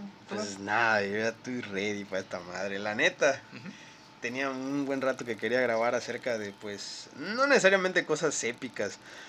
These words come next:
Speaker 1: porque, pues, el tema principal que habíamos, que te había comentado era,
Speaker 2: Ujú.
Speaker 1: este, pues, era un poco distinto a lo que tenemos ahorita, güey.
Speaker 2: Ujú.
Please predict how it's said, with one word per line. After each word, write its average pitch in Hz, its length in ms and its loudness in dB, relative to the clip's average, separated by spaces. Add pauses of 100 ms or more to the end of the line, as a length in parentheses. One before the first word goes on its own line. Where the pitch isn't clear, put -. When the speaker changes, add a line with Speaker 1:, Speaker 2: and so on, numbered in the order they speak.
(160)
Speaker 1:
porque, 117 320 -4
pues, 110 360 -4
el 113 140 -2
tema 151 300 6
principal 127 440 0
que 135 80 4
habíamos, 127 520 6
que 107 60 -8
te 107 140 -4
había 127 180 2
comentado 123 680 0
era, 110 300 -2
Speaker 2:
Ujú. 87 180 -8
Speaker 1:
este, 98 440 -8 (1800)
pues, 123 180 2
era 151 160 6
un 156 120 2
poco 151 240 6
distinto 131 440 0
a - 20 4
lo 120 120 -2
que 110 80 -2
tenemos 107 460 -4
ahorita, 123 320 -4
güey. 110 160 -4 (120)
Speaker 2:
Ujú. 139 140 -8